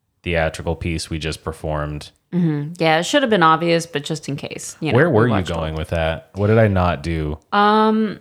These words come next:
Speaker 1: You don't D M games of Dungeons and Dragons very often, but I feel like the closest you get are your intros, and I always feel like I'm not playing properly.
Speaker 2: <laughs> Uh, I don't know.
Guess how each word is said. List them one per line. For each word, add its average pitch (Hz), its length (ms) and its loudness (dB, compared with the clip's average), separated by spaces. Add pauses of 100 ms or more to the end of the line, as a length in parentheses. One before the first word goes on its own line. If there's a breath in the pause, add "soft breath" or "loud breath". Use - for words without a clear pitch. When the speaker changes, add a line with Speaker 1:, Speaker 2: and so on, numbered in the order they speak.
(120)
Speaker 1:
You 117 160 0
don't 135 240 4
D 101 200 2
M 101 160 4
games 95 720 0
of 87 180 -8
Dungeons 90 340 -2
and 85 80 -4
Dragons 90 380 0
very 101 180 2
often, 98 420 2
but 85 340 -4
I 90 80 -4
feel 113 160 2
like 101 180 2
the 87 80 -2
closest 90 420 -2
you 87 120 -4
get 82 340 -4
are 82 200 -2
your 78 600 -6 (100)
intros, 117 560 0
and 80 240 -4
I 78 80 -4
always 82 220 -4
feel 90 140 -6
like 80 120 -4
I'm 76 440 -4
not 80 440 -6 (640)
playing 73 380 -8
properly. 69 680 -4
Speaker 2:
<laughs> 92 40 -16 (840 loud breath)
Uh, 262 320 6 (160)
I 320 100 2
don't 302 140 4
know. 185 480 4